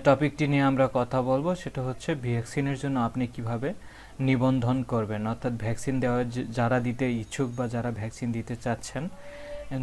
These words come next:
তারা কিভাবে এই নিবন্ধনটা করবেন সেই টপিকের উপর আমরা আজকে কথা বলবো। এর জন্য আপনাকে যেতে হবে ডাব্লিউ ডাব্লিউ ডাব্লিউ ডট সুরক্ষা বিডি ডট কম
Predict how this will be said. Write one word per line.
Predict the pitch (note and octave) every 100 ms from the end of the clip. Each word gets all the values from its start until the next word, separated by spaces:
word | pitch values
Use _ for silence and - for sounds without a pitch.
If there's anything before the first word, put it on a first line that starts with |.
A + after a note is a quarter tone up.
| B2
তারা | B2 C3+
কিভাবে | C3 C#3+ C3 C3 D3+ D#3
এই | - C3 A#2+
নিবন্ধনটা | A#2+ A#2 C3 C3+ C#3 C3 B2
করবেন | B2+ A#2+ F3
সেই | - C3
টপিকের | A#2 A#2+ C3 C3+ B2
উপর | A#2 A#2
আমরা | A2+ A2+
আজকে | G#2+ - A#2+
কথা | A#2 A#2+
বলবো। | A2+ A2+ A#2+ G3 - - - - - -
এর | C#3 C#3
জন্য | C3+ D#3 D#3+
আপনাকে | C#3+ C#3 C3+ C#3
যেতে | C3 C3+ B2 C3+
হবে | A#2+ B2 C#3+
ডাব্লিউ | E3 B2 A#2 B2+
ডাব্লিউ | A#2+ A#2 B2+
ডাব্লিউ | B2 C3
ডট | F#3 - - -
সুরক্ষা | - C#3+ C3+ B2+ - C#3 G#3+ - - - - - - -
বিডি | B2 B2+ B2+ C#3+
ডট | C#3 A#2+ -
কম | B2+ C#3+